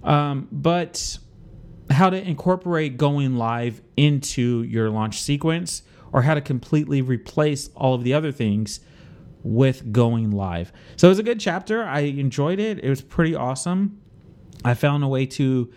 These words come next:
incorporate it into some things that I am thinking of launching later this year. Uh,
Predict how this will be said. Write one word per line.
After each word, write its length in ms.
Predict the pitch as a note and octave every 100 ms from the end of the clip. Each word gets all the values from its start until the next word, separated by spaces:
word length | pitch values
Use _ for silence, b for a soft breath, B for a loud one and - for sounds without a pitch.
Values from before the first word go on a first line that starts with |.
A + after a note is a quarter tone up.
| B B B
incorporate 680 | C3+ C#3 D#3 D3 D#3 D#3+ D#3+
it 140 | E3+
into 260 | - B2+ C3
some 220 | - A#2+
things 300 | C3 C3 A#2+
that 240 | A2+ A2
I 120 | C3+ D3
am 120 | D3
thinking 480 | C#3+ D3+ D3+ D3+ -
of 160 | B2+
launching 560 | C3+ C3+ C#3 C#3+ C#3 B2+
later 260 | B2+ B2+
this 220 | A#2 G#2 C#3
year. 420 | D#3 E3 E3 - B B B B B B - - - -
Uh, 440 | B2+ B2+ B2+ B2+